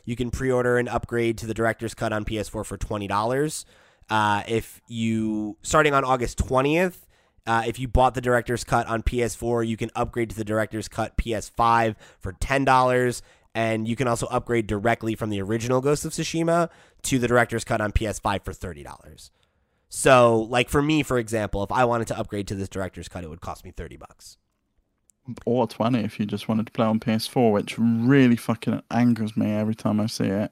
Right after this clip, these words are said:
Speaker 2: It's just like the P S five tax of an extra ten dollars just so you can get the same version of the game, just on a different console.
Speaker 1: Yeah, I mean, I don't know. I'm not, I'm not that mad about this, I gotta say. Like, we had a whole debate about it on the Discord.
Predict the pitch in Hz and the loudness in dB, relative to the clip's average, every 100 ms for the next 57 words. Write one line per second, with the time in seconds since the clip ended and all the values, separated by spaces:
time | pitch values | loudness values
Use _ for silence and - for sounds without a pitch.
0 | - 113 87 - 113 - 110 110 - - | -2 -2 -2 -2 -4 0 2 2 0 -10
1 | - - - - _ 123 120 113 - _ | -20 -20 -20 -20 _ 2 6 6 4 _
2 | - 143 135 - - 127 117 - - 117 | -2 4 4 2 2 2 2 -6 0 0
3 | - - - 113 113 113 - 123 - 120 | -2 -8 -4 0 0 0 -2 -2 0 2
4 | 113 113 117 107 110 110 113 - 110 107 | 4 6 4 4 0 -4 -6 -2 -2 -2
5 | - 127 - - 104 107 117 107 110 104 | -4 -2 -2 -2 0 2 0 0 0 0
6 | 110 110 110 113 - 113 110 117 110 110 | 2 2 4 2 2 0 2 2 0 0
7 | 107 - 104 113 - _ - _ _ _ | 0 0 0 -2 -4 _ -20 _ _ _
8 | _ _ _ _ _ _ _ _ _ _ | _ _ _ _ _ _ _ _ _ _
9 | _ _ - - - 170 165 151 156 170 | _ _ -20 -8 4 8 8 6 6 6
10 | 170 160 147 131 127 107 - 160 165 147 | 8 10 10 8 6 4 0 6 8 8
11 | - 139 143 135 123 110 113 117 117 117 | 6 6 6 6 4 2 2 4 2 4
12 | 123 117 - - 117 117 117 - 113 117 | 2 0 -4 -4 0 2 2 2 2 2
13 | 120 120 120 113 127 135 131 120 131 120 | 0 -2 -2 0 2 4 4 4 2 2
14 | 123 117 113 117 117 113 113 113 113 110 | 0 2 2 4 4 4 4 2 2 0
15 | 110 - 120 123 123 131 | -2 0 4 6 4 0